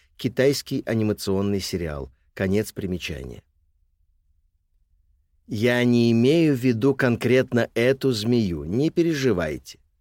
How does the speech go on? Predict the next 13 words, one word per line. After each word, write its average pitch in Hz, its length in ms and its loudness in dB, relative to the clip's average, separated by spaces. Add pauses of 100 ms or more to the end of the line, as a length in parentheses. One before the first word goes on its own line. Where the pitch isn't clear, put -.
(800)
Я 185 160 4
знаю 185 380 6
образ 147 420 4
мыслей 135 640 4
людей 127 480 4
вашего 120 480 2
поколения 87 800 -2 (240)
и 147 100 2
не 160 140 4
собираюсь 120 680 2
утверждать 107 640 0
что-то 127 420 0
обратное. 85 920 -4